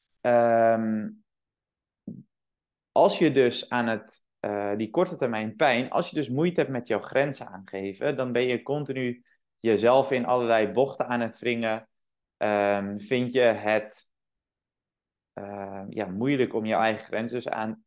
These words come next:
aan te geven, nogmaals. En dat is, op de korte termijn is dat, eh, fijn, want je wordt nog steeds aardig gevonden. Alleen op de lange termijn, ja, doe je dus niet wat jij zelf wilt.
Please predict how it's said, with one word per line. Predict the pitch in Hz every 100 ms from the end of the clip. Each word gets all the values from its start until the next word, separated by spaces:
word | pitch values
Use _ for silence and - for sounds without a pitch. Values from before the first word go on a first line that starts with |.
| _
aan | 113 117
te | -
geven, | - 120 117 123 135 120
nogmaals. | 123 123 120 139 165
En | 131
dat | 127 120
is, | 120 -
op | 127 117
de |
korte | - 175 -
termijn | - 123 117
is | 110 -
dat, | 95 - _ _ _ _ -
eh, | 101 98 95 87 92
fijn, | - - 98 120 233 - _ _ _ -
want | 110 104 -
je |
wordt | 104 104
nog | 104
steeds | - - 151 151
aardig | - 107 127 -
gevonden. | 127 131 139 139 165 240 _ _ _ _
Alleen | 123 156
op | 160
de | 147
lange | 117 147 220
termijn, | 208 139 110 120 165 165
ja, | - 107
doe | 92 131
je | 151
dus | 131 113
niet | 123 120
wat | 110 113
jij | 95
zelf | 95 110 87
wilt. | - - - _